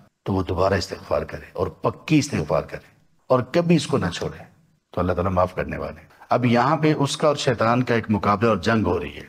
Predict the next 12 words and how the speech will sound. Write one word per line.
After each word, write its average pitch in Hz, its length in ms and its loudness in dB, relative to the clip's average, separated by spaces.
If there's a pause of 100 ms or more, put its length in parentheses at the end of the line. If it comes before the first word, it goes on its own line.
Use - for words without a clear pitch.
शैतान 131 460 2
कोशिश 135 380 0
ये 135 80 4
करेगा 120 340 4
कि 120 100 0
आप 113 300 0
गुनाह 110 260 4
के - 120 -4
बाद 92 200 2
इस्तिग़फ़ार 90 460 -2
ना 82 120 -4
करें। 80 240 -10